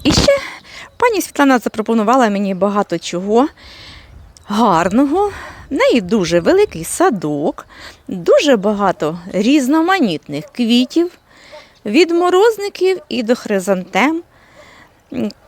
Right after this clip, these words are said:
Кущові, декоративні, хвойні,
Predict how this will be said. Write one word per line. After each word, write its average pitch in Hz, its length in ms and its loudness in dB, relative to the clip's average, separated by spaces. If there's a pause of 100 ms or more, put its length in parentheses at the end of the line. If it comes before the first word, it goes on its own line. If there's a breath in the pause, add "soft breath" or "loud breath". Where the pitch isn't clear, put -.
(500)
Кущові, 311 880 2
декоративні, 277 1160 2
хвойні, 311 960 -2